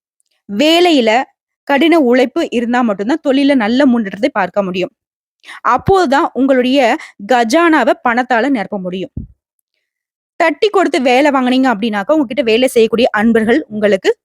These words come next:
ரொம்பவே உதவிகரமா இருப்பாங்க. அதனால உற்பத்தி பெருகும், லாபம் அதிகரிக்கும். மத்தவங்க கிட்ட பேசுறப்போ நிதானமா பேசுங்க. என்ன பேசுறோம், ஏது பேசுறோம் அப்படிங்கறத புரிஞ்சுக்கிட்டு பேசுங்க.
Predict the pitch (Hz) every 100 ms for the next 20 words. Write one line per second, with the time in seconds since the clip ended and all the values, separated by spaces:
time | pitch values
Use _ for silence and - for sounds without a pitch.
0 | _ 220 240 262 294 233 214 220 185 202
1 | 226 175 180 175 190 _ _ _ _ _
2 | _ _ _ 269 269 339 370 285 294 -
3 | 269 - 311 - 277 202 190 202 - 226
4 | 226 262 233 269 - 196 190 190 - -
5 | _ _ - - 262 302 453 349 349 311
6 | 269 262 208 196 220 - - - _ _
7 | _ _ - 269 269 339 294 294 220 214
8 | - 190 190 - 262 294 311 254 247 -
9 | 214 220 285 285 247 240 - 226 - 220
10 | 220 196 185 277 480 _ _ _ _ -
11 | 370 403 370 262 254 202 185 208